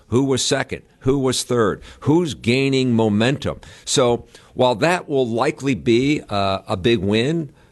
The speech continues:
for Donald Trump come January fifteenth, uh, a lot of people will be looking to say, "But can Nikki Haley or, uh, Ron DeSantis make any inroads here?" And all the polling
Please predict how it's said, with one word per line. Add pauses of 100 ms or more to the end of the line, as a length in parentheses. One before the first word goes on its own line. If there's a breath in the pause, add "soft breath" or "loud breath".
for
Donald
Trump
come
January
fifteenth, (400 loud breath)
uh, (300)
a
lot
of
people
will
be
looking
to
say, (220)
"But
can
Nikki
Haley
or, (480 loud breath)
uh,
Ron
DeSantis (680)
make
any
inroads
here?"
And (180)
all
the
polling